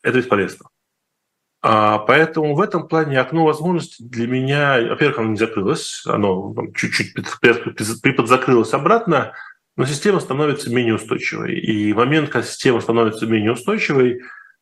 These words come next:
а, появляются возможности на что-то влиять. Условно, а, двадцать тысяч человек, выходящие в центре Москвы сейчас, это ничто, и их легко раздавить, а, омоном.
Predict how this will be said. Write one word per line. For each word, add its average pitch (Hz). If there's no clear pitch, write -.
а, 104
появляются 127
возможности 113
на 95
что-то -
влиять. -
Условно, 107
а, 104
двадцать 156
тысяч -
человек, 113
выходящие 107
в -
центре 95
Москвы 101
сейчас, 180
это 120
ничто, 113
и 123
их -
легко 113
раздавить, 101
а, 92
омоном. 101